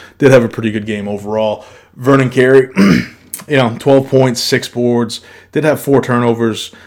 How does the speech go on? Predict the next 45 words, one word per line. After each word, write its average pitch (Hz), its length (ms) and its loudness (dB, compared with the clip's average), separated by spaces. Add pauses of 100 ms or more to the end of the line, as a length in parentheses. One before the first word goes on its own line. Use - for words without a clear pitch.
(180)
but, 110 280 -6
uh, 120 400 2 (380)
you 165 80 0
know, 147 80 2
not 151 220 4
a 143 40 0
great 139 300 2
game 139 220 2
from 117 160 -4
him, 131 420 -4 (460)
but 110 420 -6 (320)
like 160 200 0
I - 20 0
said, 107 240 -6
this, 143 240 -2
this 147 200 2
game's 151 260 2
more 131 160 2
about 123 180 2
Louisville 123 320 4
than 113 140 -4
Duke. 117 260 0
Duke's 120 220 0
gonna 117 100 0
be 120 80 0
fine. 104 320 -4
I 95 60 -8
think 104 240 -10
Duke 107 180 -12
is, 101 220 -12 (320)
you 113 80 -10
know, 101 80 -10
still 117 220 -2
a 104 40 -6
Final 107 260 -4
Four 104 200 -6
caliber 101 340 -6
team, 101 400 -14
but 95 180 -12 (260)
Louisville 123 540 6
may 110 400 -2
be 107 160 -8
turning 113 280 -4
the 101 60 -8
corner. 120 460 -4